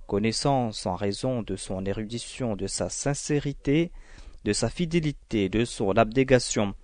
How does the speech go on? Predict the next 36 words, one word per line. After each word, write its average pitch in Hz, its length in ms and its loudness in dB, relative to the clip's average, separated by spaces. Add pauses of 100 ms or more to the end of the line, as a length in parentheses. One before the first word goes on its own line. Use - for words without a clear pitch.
(440)
de 107 100 4
sa 110 200 4
relation 120 460 2
ferme 113 360 4
avec 139 360 4 (220)
le 98 220 0
califat, 107 720 0
de 98 120 -2
son 98 320 -4
humilité 117 600 -2 (540)
et 120 160 2
de 117 100 4
son 110 220 0
désir 120 500 4
de 107 120 2
transmettre - 760 0
le 110 140 2
message 113 640 4
du 107 320 -2
Messie 104 380 0
promis 104 340 0
alayhi 98 160 2
salam 101 500 2 (540)
en 101 180 2
Russie, 120 540 0 (960)
en 104 100 4
raison 120 380 4
de 104 120 -2
toutes - 200 -4
ses 127 140 -2
qualités, 139 760 2 (200)
il 113 220 2
était 185 260 2
une 113 220 0
étoile 113 280 4
brillante. 110 600 4